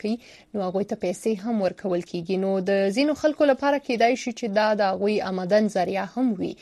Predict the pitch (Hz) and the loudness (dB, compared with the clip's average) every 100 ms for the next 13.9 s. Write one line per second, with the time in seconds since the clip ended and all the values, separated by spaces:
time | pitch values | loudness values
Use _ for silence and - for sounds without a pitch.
0 | - - - - 220 226 233 214 - - | -16 -18 -8 6 8 8 6 0 -6 -2
1 | 247 220 285 302 302 277 269 - 208 208 | 0 4 4 6 6 8 8 8 8 8
2 | 208 220 202 226 262 247 302 349 330 320 | 6 4 4 4 2 2 0 2 2 2
3 | - 339 320 - - 220 214 226 - 302 | 4 6 6 4 4 4 4 0 0 2
4 | 285 269 262 - 226 - 226 220 220 240 | 4 4 2 2 0 2 0 2 2 2
5 | 247 233 - 233 220 - - - - 202 | 0 0 0 -2 -2 -6 -20 -14 2 6
6 | 220 208 208 220 - - - 220 - 196 | 8 6 4 -2 0 -4 -2 -2 -2 -4
7 | 185 254 - 214 202 202 262 262 240 226 | 0 0 0 2 2 4 2 2 2 0
8 | 220 196 - 214 208 208 196 202 202 190 | 0 -2 0 0 2 0 2 0 -2 0
9 | 220 220 208 190 190 - 190 190 190 185 | 2 2 2 0 -4 -4 -4 -2 0 0
10 | 185 180 180 185 175 190 214 226 220 180 | 0 0 0 0 0 0 0 0 0 -2
11 | - 165 170 - _ _ _ _ _ _ | -2 -4 -4 -8 _ _ _ _ _ _
12 | _ _ - 214 202 208 220 214 214 208 | _ _ -2 0 2 -2 0 0 4 4
13 | 202 190 202 185 190 190 214 262 302 | 4 4 2 2 2 2 0 0 -2